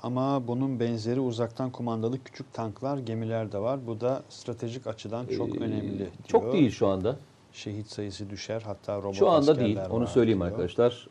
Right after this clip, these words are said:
Speaker 2: Ee, çünkü bizim, e, coğrafyamızda,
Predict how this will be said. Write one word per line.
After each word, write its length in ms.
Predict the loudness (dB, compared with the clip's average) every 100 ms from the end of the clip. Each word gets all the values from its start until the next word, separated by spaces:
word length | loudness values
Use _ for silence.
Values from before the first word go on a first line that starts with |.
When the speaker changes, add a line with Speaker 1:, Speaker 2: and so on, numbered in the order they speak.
| -4
Speaker 2:
Ee, 420 | 0 0 0 -4 -8 _ _ -20 -20 -20 _ -20 _ -2
çünkü 360 | 2 6 4 4
bizim, 540 | -4 0 4 2 2 -4
e, 340 | 0 2 4
coğrafyamızda, 960 | 8 10 10 8 2 2 2 4 4